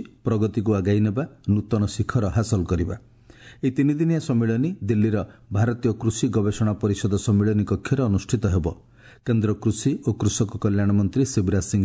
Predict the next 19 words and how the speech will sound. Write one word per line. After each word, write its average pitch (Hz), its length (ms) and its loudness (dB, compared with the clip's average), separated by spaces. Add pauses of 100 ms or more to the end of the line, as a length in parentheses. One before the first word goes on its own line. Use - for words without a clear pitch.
ଚୌହାନ 110 340 0 (520)
ଏହି 123 200 4
ଅବସରରେ 98 380 0 (100)
ଉପସ୍ଥିତ 110 400 0
ରହିବେ। 101 340 0 (760)
ଗତକାଲି 147 420 0
ଏକ 180 80 -4 (120)
ସାମ୍ବାଦିକ 120 380 0 (140)
ସମ୍ମିଳନୀରେ 107 560 2 (280)
ଆଇସିଏଆର୍ର 113 1000 0 (160)
ମହାନିର୍ଦ୍ଦେଶକ 104 680 0 (460)
ଡକ୍ଟର 113 380 0 (300)
ଏମ୍ଏଲ୍ 123 320 0
ଜାଟ୍ 104 220 0
କହିଛନ୍ତି, 110 500 0 (540)
ଏହି 127 120 2
କାର୍ଯ୍ୟକ୍ରମ 120 480 -2 (120)
ଦୁଇ 113 200 2
ହଜାର 101 240 0